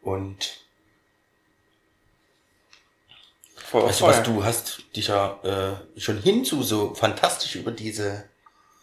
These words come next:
Speaker 1: wundervolle Insel bewegt.
Speaker 2: Mm, ja.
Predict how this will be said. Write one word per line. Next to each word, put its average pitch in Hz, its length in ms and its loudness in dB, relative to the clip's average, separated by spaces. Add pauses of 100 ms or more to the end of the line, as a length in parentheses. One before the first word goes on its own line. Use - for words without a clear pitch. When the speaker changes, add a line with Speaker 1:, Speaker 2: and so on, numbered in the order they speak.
(400)
Speaker 1:
wundervolle 117 600 -8
Insel 117 500 -10
bewegt. 101 640 -8
Speaker 2:
Mm, 120 560 2
ja. 92 380 -2